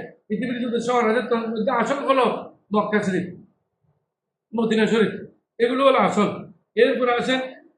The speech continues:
তো এখানে উম্মি মানে লেখাপড়া করেন নাই মানে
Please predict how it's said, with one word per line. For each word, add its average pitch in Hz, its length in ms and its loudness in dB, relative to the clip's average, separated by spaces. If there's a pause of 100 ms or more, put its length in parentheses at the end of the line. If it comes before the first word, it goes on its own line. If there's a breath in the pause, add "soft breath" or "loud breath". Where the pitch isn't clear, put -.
তো 254 320 4
এখানে 262 600 -2 (260)
উম্মি 220 380 -2
মানে 285 420 -2 (880)
লেখাপড়া 247 520 0
করেন 262 260 0
নাই 262 160 -2
মানে 294 420 -4